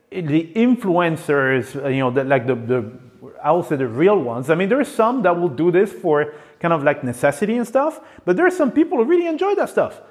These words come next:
You know, showing you everything about their life, you know, when they go to the toilets and all that kind of stuff. They love doing that stuff. For them, it's natural. But, you know, for me, it wouldn't be natural.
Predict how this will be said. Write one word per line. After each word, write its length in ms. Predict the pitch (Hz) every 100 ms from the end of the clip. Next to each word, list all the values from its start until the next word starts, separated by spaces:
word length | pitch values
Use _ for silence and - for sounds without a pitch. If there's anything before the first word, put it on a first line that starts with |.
| -
You 80 | 233
know, 140 | 214
showing 360 | 196 302 302 262
you 280 | 220 277 226
everything 460 | 247 247 208 233
about 260 | 214 220 208
their 120 | 190
life, 440 | 180 262 240 233 233
you 80 |
know, 100 | 226
when 220 | 226 214 196
they 80 |
go 120 | 175 208
to 140 | 196
the 100 | 143
toilets 540 | - 262 240 233 226
and 100 | 220
all 60 | 220
that 160 | 190 208
kind 120 | 180
of 60 |
stuff. 280 | - 269 285 - - -
They 180 | 285 339
love 240 | 370 349
doing 120 | 294
that 140 | 220 -
stuff. 420 | 151 110 - -
For 80 | 233
them, 160 | 294
it's 100 | 240
natural. 420 | 285 277 - 110 - - _
But, 640 | 196 208 - - - - -
you 80 | 233
know, 140 | 233
for 180 | 240 240
me, 280 | 320 311 294
it 220 | 233 294
wouldn't 220 | 381 339
be 60 | 240
natural. 340 | 175 -